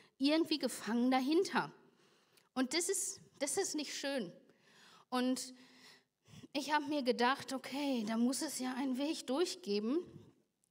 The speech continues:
Und da möchte ich's ein bisschen praktisch werden lassen. Und, mm, habe mir ein paar Gedanken gemacht. Das sind meine Gedanken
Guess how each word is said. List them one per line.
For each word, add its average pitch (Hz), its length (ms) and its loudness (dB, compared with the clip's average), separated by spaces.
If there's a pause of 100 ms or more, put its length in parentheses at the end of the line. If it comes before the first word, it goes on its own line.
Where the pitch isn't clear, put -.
(100)
Und 208 340 2 (540)
da 214 120 4
möchte 262 320 2
ich's - 280 -2 (1000)
ein 202 120 2
bisschen 214 300 0
praktisch - 400 -2
werden 175 180 -2
lassen. 185 320 -4 (1000)
Und, 247 480 0 (580)
mm, 233 300 2 (1300)
habe 233 100 0
mir 247 60 4
ein 233 60 0
paar 240 140 2
Gedanken 226 400 2
gemacht. 196 380 0
Das 247 60 -2
sind 269 120 -2
meine 240 300 2
Gedanken 247 680 0